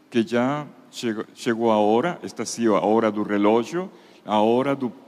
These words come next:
quando cai o sol, o pôr do sol, nesse momento começa a festa da Páscoa. Já estamos na quinta-feira. E então, o evangelista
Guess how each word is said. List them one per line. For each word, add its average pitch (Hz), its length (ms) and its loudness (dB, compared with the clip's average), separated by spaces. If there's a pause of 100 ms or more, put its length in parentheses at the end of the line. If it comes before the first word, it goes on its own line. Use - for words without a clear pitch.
(120)
quando 107 260 0
cai 123 300 0
o 123 80 -6
sol, 131 360 -2 (140)
o 123 120 -2
pôr 135 260 4
do 131 160 -6
sol, 165 640 0 (300)
nesse 127 300 0
momento 127 520 -2
começa 120 760 -4 (520)
a 123 120 -2
festa 110 580 -6
da 107 100 -4
Páscoa. - 600 -6 (440)
Já 107 120 -4
estamos 110 400 -4
na 104 120 -6
quinta-feira. 101 680 -8 (1900)
E 104 80 -10
então, 123 480 -6 (1900)
o 120 80 2
evangelista 117 800 -2